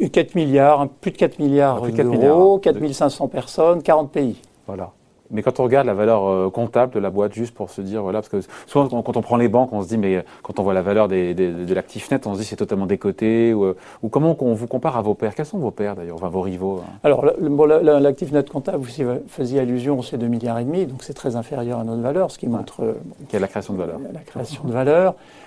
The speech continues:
Speaker 1: Ben, nos pairs, euh, écoutez, nos, nos concurrents peuvent être les grands groupes pétroliers. Euh, il y a de très grands groupes de stockage aussi, notamment en Hollande.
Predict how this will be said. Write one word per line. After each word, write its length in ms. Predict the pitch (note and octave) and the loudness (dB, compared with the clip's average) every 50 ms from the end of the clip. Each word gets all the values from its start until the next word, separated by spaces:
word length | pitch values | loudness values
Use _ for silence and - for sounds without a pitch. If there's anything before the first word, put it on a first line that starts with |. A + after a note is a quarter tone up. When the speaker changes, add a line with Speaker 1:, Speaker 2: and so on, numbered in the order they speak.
| - _ - | -20 _ -10
Speaker 1:
Ben, 280 | A#3+ F3+ C3 C#3 D3 D3 | -4 0 2 4 4 6
nos 120 | D3 D3 | 4 4
pairs, 540 | C#3+ - F3 E3 E3 E3 D#3+ D3+ C#3+ C3 B2 | 4 4 6 6 8 8 8 6 6 4 4
euh, 280 | C3 C3 C3 B2+ B2+ B2+ | 2 4 4 4 4 2
écoutez, 300 | B2 B2+ - C#3 B2+ D#3 | 2 0 -2 -2 0 0
nos, 260 | D3+ D#3 E3 E3 D#3 | 2 2 0 0 0
nos 220 | E3 E3 E3+ D#3+ D3 | 2 4 4 4 4
concurrents 600 | - - F3 D#3+ - - D#3+ D#3 D#3+ E3 D#3 - | 4 2 2 2 2 2 4 4 4 4 2 2
peuvent 220 | - - C#3+ - - | -2 -6 -4 0 0
être 180 | C#3+ C3+ - | 0 0 0
les 120 | - C#3 B2+ | 0 0 0
grands 200 | B2+ B2 B2+ C3 | 2 0 0 0
groupes 260 | A#2+ B2 C3+ C3+ - | 0 -2 -4 -6 -8
pétroliers. 920 | - - B2 - - - C#3 C#3+ E3 F3+ F#3+ G#3 G#3 G#3+ A3 G#3+ G#3 G3+ F#3 | -8 -8 -8 -4 0 0 2 4 6 6 6 6 6 4 2 2 2 2 2
Euh, 160 | D#3 C#3 C3+ | 2 2 2
il 80 | C3 C3 | 2 4
y 80 | C#3 | 4
a 60 | C#3 | 4
de 100 | C3+ B2+ | 4 2
très 220 | C3+ - - E3+ D#3+ | -2 -2 0 0 0
grands 180 | D3+ C#3+ D3 | 2 2 0
groupes 220 | C#3+ C3 C#3 C3+ C3 | 0 -2 -4 -4 -2
de 80 | C3 | -4
stockage 560 | B2+ - - - C#3 - - E3+ D3 C#3 A2+ C3+ | -4 -4 -2 -2 -2 -2 -2 -4 -4 -2 -2 -2
aussi, 320 | B2+ A#2+ - - - D3 | -4 -4 -4 -8 -6 -4
notamment 880 | D3 D3 C#3 C3 B2+ A#2+ - C3 B2 B2 B2+ B2+ B2 A#2+ B2 - B2+ A#2 | -4 -2 -2 -2 -4 -4 -4 -2 -2 0 0 0 -2 -2 -2 -2 -2 -2
en 60 | A#2+ | -2
Hollande. 500 | A#2+ A#2+ C3 D3+ F3 F#3+ G3 G3+ G3+ G3+ | -2 0 0 2 2 2 0 0 -4 -8